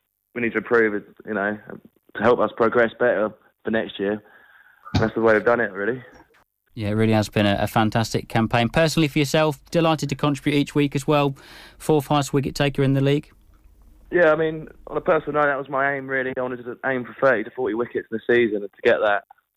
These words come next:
Speaker 1: I'm chuffed and over the moon. But obviously, the, it doesn't stop there. We've got to retain it next year and develop our games even better.
Speaker 2: Surely, surely you've got a game to go, and then after that, surely you've got an even bigger celebration, a bigger night planned, eh?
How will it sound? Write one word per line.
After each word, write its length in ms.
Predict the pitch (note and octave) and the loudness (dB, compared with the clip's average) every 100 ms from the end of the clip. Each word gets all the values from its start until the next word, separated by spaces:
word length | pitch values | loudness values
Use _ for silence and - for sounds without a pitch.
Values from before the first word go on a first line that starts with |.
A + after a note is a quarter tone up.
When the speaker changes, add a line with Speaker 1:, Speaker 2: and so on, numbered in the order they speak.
| _ _ - | _ _ -6
Speaker 1:
I'm 140 | G#2+ F#2+ - | -6 -4 0
chuffed 240 | A2 - | 0 0
and 60 | G2+ | -2
over 140 | G#2 G2+ | -2 0
the 60 | |
moon. 300 | A2+ G#2+ G2+ G#2+ | 0 0 -4 -8
But 140 | G#2 | -6
obviously, 240 | A#2+ C3 | -6 -2
the, 140 | A#2 A#2+ _ - | -2 -2 _ -4
it 60 | |
doesn't 180 | C3 G#2+ | 0 0
stop 220 | G#2 E3+ | 2 2
there. 220 | G#2+ A#2+ A#2 | 4 2 2
We've 100 | A#2 | 0
got 140 | G#2+ G#2 | -2 -6
to 40 | - _ _ | -12 _ _
retain 300 | G#2+ C3 B2 | -4 0 0
it 80 | G#2+ | 0
next 280 | A#2 - A2 | -4 -6 -2
year 180 | A2 | 0
and 220 | A2 G#2+ G#2 _ _ _ | 0 -4 -14 _ _ _
develop 320 | - A#2 A2 A2 | -2 2 2 0
our 80 | |
games 240 | A2+ A2+ G#2+ | -2 -2 -2
even 140 | G#2+ | -2
better. 260 | A#2 A2+ G2+ _ _ _ _ _ _ _ - | 0 2 0 _ _ _ _ _ _ _ -10
Speaker 2:
Surely, 480 | - C3 C3 A#2+ A2 | 0 2 4 2 0
surely 340 | - C3 A#2+ | 0 0 2
you've 80 | A#2 | 2
got 100 | A2+ | 0
a 40 | |
game 260 | G#2+ C3 C3+ | 0 0 0
to 100 | B2+ | -2
go, 260 | A2+ A2+ G#2+ | 0 0 2
and 100 | G#2 | 0
then 80 | A2 | 2
after 200 | A2 - | 0 0
that, 140 | A2 | -4
surely 360 | - - B2+ A#2 | -4 0 2 2
you've 100 | G#2 | 0
got 100 | - | -2
an 60 | A2+ | -2
even 220 | G#2 G2+ | -2 0
bigger 240 | A#2 G#2 | 0 0
celebration, 720 | - G#2 G2+ G#2 F#2+ - G2 - - - - - | 0 0 0 0 0 0 -2 -4 -14 -20 -20 -4
a 100 | B2 | 0
bigger 240 | A2+ A2+ | 2 4
night 240 | G#2+ G2+ | 2 0
planned, 340 | - G#2+ G2+ F#2+ | -2 0 2 2
eh? 140 | A2 | 0